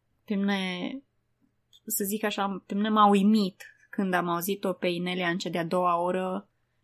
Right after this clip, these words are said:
zicând că fiecare dintre noi avem o semnătură energetică unică și nu numai noi, dar și toate obiectele din jurul nostru, toate plantele, toate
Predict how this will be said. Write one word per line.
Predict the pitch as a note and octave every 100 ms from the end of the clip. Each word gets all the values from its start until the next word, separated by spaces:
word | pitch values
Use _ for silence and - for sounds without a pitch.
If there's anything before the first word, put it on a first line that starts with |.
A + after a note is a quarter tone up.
| _
zicând | - F#3+ G3 - G3 F#3+ F#3+
că | - - F#3 F3+ F3
fiecare | - - G#3 G3 - F#3+ F#3 F3+
dintre | F#3 F#3+ G3+
noi | F#3+ F3+
avem | F3+ F3 F#3+
o | F#3+
semnătură | F#3 - F#3 F3 - G3
energetică | G3 F3+ E3+ G3 F#3+ G#3 - F#3+
unică | F3 G3 G#3+ G3+ F3 - E3 G3+ - - - -
și | - A#3 A3
nu | A3+ C#4+
numai | B3+ C4+ B3+ G#3+ A3
noi, | C#4+ A#3+ F3+ F#3 _ _ _ _ _ _ - - _ _
dar | - G#3 G#3 G3
și | - - B3+ C4 C4 - _ _ _ _ _ A#3+ - _ - _
toate | - B3+ C4
obiectele | A#3 A3 B3 B3+ A#3+
din | G#3 A3
jurul | G#3+ A#3 A3+
nostru, | A3 G3+ G3 F#3
toate | G3 A3 G#3+ G3+
plantele, | - G3+ G#3 G#3 G3+
toate | G3+ F#3+ - F#3 F#3 F3+